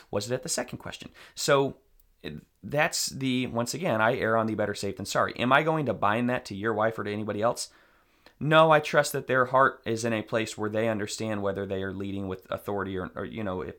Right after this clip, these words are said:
if they're in submission or not. But I believe that to be, be better safe than sorry, the way to receive submission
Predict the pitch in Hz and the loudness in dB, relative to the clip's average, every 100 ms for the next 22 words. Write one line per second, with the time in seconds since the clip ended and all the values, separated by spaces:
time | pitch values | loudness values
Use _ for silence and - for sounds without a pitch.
0 | - 113 127 139 135 127 - 120 120 123 | -10 -4 2 4 4 2 0 2 2 2
1 | 117 107 98 92 143 127 - - - - | -2 -4 -4 0 2 2 2 -6 -20 -20
2 | - _ _ - 123 127 139 135 127 123 | -20 _ _ 0 6 8 8 8 4 4
3 | 123 120 - 113 117 - 123 123 120 117 | 4 0 -4 2 2 2 -6 2 2 2
4 | - 117 - 104 - 123 107 107 104 104 | 2 0 0 -4 2 4 4 0 -2 -2
5 | 101 101 101 - 113 104 - - - 113 | -2 -6 -6 -6 -6 -8 -12 -14 -6 -2
6 | 104 104 - 101 95 | -2 -2 -4 -6 -8